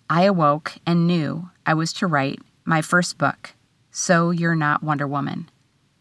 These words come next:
Despite a number of previous attempts to write a book, I completed it that summer, and it felt relatively effortless. God knows where we need to direct our time.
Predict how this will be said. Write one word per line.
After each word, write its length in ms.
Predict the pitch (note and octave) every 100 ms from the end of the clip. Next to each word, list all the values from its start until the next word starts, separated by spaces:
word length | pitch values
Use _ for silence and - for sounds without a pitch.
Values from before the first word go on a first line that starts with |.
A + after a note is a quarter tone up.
| _ _ _ _ _
Despite 480 | E3 - G3 F#3+ -
a 80 | F3
number 680 | E3+ E3+ F#3+ A3 E3 D3 -
of 180 | - D#3
previous 500 | - A3+ G3 F#3 -
attempts 480 | F3 - D#3+ E3+ -
to 120 | -
write 320 | F#3 E3+ E3+ -
a 80 | D#3+
book, 400 | D3 C#3+ - - _ _ _ _ _ _
I 140 | E3
completed 960 | F#3+ G#3 E3 - A3 A#3+ G3 D3+ D3+ - -
it 480 | D3 E3 - - - _ _ -
that 180 | D3
summer, 520 | - - D3 C3+ E3+ - _ _
and 120 | F3
it 140 | E3+ -
felt 340 | - E3 - -
relatively 920 | F3 D#3 E3 F3 F3 E3 E3+ D3 D#3 -
effortless. 800 | - - - - - - - - - _ _ _ _ _ _ _ _ _ _ _ _ _ _
God 280 | - C4 C4+
knows 400 | F#3+ E3 C#3+ C#3+
where 200 | D#3 D3+
we 120 | D3+
need 260 | D3 C#3+ C#3
to 100 | D3
direct 400 | D3 C3+ - -
our 100 | -
time. 480 | - - - -